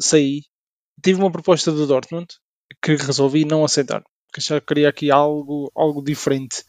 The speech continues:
E como já tinha falado convosco, olhei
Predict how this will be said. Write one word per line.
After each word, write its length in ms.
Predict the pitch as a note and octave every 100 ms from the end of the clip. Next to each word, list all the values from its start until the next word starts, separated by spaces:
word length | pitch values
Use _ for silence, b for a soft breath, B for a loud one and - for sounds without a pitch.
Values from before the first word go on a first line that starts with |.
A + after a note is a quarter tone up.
| B B B B B B -
E 200 | F3 F3
como 180 | F3+ F3
já 140 | E3
tinha 320 | E3 D3+ C#3 B2+
falado 440 | - E3 E3 C#3+
convosco, 680 | - D#3 C#3+ D#3+ D#3 - F3 _ _ _ _ -
olhei 540 | E3+ E3+ E3+ E3 D#3+